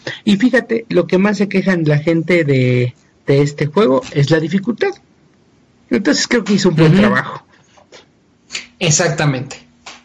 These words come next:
Speaker 1: Muy bien. Bueno, este, no sé si tú traigas alguna otra noticia, Roldán,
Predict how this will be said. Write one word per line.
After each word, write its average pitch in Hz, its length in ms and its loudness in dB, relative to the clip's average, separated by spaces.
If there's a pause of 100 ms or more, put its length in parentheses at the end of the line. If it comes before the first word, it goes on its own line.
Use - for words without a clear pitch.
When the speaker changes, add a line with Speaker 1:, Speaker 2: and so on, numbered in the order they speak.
(720)
Speaker 1:
Muy 190 340 4
bien. 143 340 2 (360)
Bueno, 185 420 0 (240)
este, 170 840 2 (280)
no 359 160 6
sé - 120 -4
si 359 140 2
tú 339 140 2
traigas 330 380 0
alguna 220 300 0
otra 226 200 0
noticia, 165 440 0
Roldán, 190 360 0